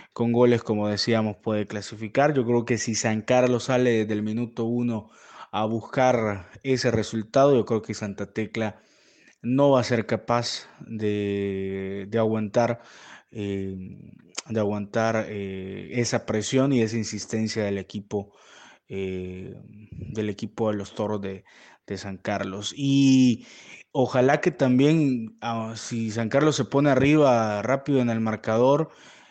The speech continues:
eh, si luego toma una disposición defensiva, cuidado también con Santa Tecla, que cuando le dejas la pelota te puede hacer mucho daño. Así que, eh, yo veo la balanza a favor de San Carlos,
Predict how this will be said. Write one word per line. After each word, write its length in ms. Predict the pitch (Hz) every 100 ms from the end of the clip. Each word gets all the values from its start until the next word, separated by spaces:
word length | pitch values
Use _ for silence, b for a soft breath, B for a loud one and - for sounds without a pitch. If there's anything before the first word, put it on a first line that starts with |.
| b 113
eh, 640 | 104 101 101 101 101 101
si 1200 | - - 110 107 104 101 101 101 101 104 95 87 117
luego 400 | 120 139 143 -
toma 640 | 147 147 139 123 117 110
una 640 | 110 135 143 123 117 110
disposición 680 | 107 113 - 113 110 110 131
defensiva, 720 | 139 - 113 - 151 190 156
cuidado 380 | 117 117 131 135
también 300 | 135 113 120
con 180 | 120 120
Santa 340 | 117 107 113
Tecla, 400 | - 123 139 147 B B B B
que 120 | 120
cuando 300 | - 110 107
le 100 | 107
dejas 300 | 107 107 123
la 160 | 131 131
pelota 420 | 113 113 110 113
te 80 | 107
puede 260 | - 107
hacer 240 | 107 - 104
mucho 340 | 107 101 101
daño. 280 | 95 98 98
Así 200 | 98 113
que, 280 | 120 117 113 b b b b b -
eh, 280 | - - 120
yo 460 | 143 143 147 131
veo 560 | 135 143 135 120 107 107
la 160 | 113
balanza 420 | 117 117 123 120 127
a 40 |
favor 340 | 120 113 117
de 140 | 113 113
San 220 | - 113
Carlos, 380 | - 131 139